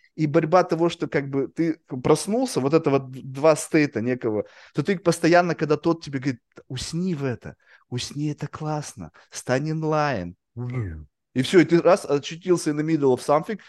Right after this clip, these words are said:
ты что-то делаешь, ты переехал в Дубай какого-то хера, ты, и как бы я там двигаюсь в каком-то направлении, говорю: "Так, а как я здесь оказался вообще?" То есть какие такие обстоятельства,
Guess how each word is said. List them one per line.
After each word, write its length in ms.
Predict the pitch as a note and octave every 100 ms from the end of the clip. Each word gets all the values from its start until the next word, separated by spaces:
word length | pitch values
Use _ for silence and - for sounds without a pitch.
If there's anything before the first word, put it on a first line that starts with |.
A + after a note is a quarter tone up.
| _
ты 80 | F3+
что-то 340 | - F#3 - A#2+
делаешь, 460 | A#2 C3 D3+ D#3+ - - -
ты 80 |
переехал 500 | E3 F3+ D#3+ F3 E3+
в 100 | G#2
Дубай 360 | G2+ G#2 A#2+ C3+
какого-то 460 | - - D#3+ D3+ D#3+
хера, 320 | - D#3 C#3+ - - _
ты, 80 | E3
и 140 | D#3
как 180 | D3+ D#3
бы 80 | C#3+
я 160 | D3+ E3+
там 240 | D3+ C3+
двигаюсь 520 | C3+ A#2 E3 D#3+ D#3 D3+
в 40 |
каком-то 360 | C#3 E3 D3+ C#3
направлении, 300 | B2+ D3 B2+
говорю: 100 | A#2+
"Так, 180 | C3 A#2+
а 60 |
как 160 | A#2+ F#3+
я 60 |
здесь 160 | F3+ D3+
оказался 380 | - A2 F#2+ -
вообще?" 200 | E2 - - _ _ _
То 60 | C3
есть 120 | - - -
какие 380 | - D3+ G3+ G#3
такие 360 | - D3 F3 D#3+
обстоятельства, 1000 | C#3 - D3 A#2+ A2 - A#2+ - D#3 E3+